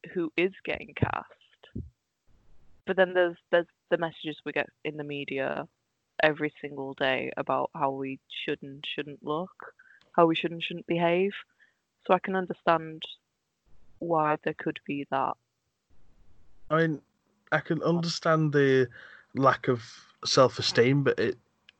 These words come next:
Speaker 2: hits still kind of
Speaker 1: It hits
Speaker 2: smacks of
Speaker 1: different, though. <laughs> Yeah.
Speaker 2: them wanting to create sympathy for a character for a reason that they shouldn't be building sympathy for.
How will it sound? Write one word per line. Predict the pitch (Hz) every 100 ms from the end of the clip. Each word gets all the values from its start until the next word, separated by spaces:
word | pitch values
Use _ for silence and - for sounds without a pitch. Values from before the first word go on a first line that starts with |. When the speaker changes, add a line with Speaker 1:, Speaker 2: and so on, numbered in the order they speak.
| - -
Speaker 2:
hits | 139 113 - - - - - -
still | - - 151 147
kind | 135 - 135 127
of | 120 113 - - - -
Speaker 1:
It | 220
hits | 196
Speaker 2:
smacks | 196 - -
of |
Speaker 1:
different, | 156 120 143
though. | - 85 - - -
<laughs> | -
Yeah. | 240 202 196 185 - _ -
Speaker 2:
them | 135
wanting | 131 131 131 143 135
to | - 127 120 113
create | - 127 123 -
sympathy | - 120 123 123 131
for | - 120
a | 117
character | - 117 - - 120 113 117 - - -
for | - 117 110 110
a | 110
reason | 110 110 113 110 110 107 107 104 - - - -
that | 113 - _ _ -
they | 113
shouldn't | - 123 113
be | 98
building | 107 110 98 104
sympathy | - 107 110 110
for. | - 117 127